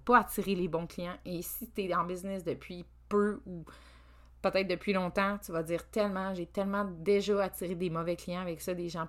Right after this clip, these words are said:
peu engagés et blablabla. » Je suis sûre que tu peux relate par rapport à ça.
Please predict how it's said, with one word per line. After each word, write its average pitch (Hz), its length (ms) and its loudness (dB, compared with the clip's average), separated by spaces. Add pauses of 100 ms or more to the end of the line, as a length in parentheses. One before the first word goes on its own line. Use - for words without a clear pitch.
peu 220 180 4
engagés 185 800 0
et 151 80 -4
blablabla. » 180 560 6 (420)
Je - 80 -14
suis - 180 -4
sûre 254 200 4
que 220 80 2
tu - 100 -8
peux 190 300 -4 (300)
relate 196 580 0 (960)
par 175 140 -2
rapport 170 360 0
à 151 80 0
ça. 208 300 0